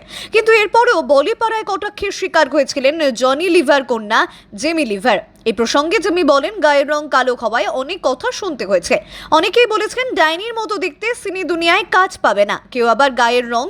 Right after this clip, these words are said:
নিয়ে খোঁটা না দিলেও রূপচর্চার নানা পরামর্শও দিতেন। অভিনয় জগতে নক্ষত্র পতন।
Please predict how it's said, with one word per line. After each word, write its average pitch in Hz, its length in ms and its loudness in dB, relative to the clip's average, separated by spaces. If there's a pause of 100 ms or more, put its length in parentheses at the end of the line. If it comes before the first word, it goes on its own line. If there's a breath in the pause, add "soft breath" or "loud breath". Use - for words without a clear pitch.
নিয়ে 294 240 -4 (280 loud breath)
খোঁটা 403 380 0
না 508 220 2
দিলেও 320 380 2 (240 loud breath)
রূপচর্চার 466 760 0
নানা 294 300 2
পরামর্শও 226 680 -2
দিতেন। 208 340 0 (2750)
অভিনয় 339 380 2
জগতে 320 400 -6
নক্ষত্র 233 500 -10
পতন। 185 380 -2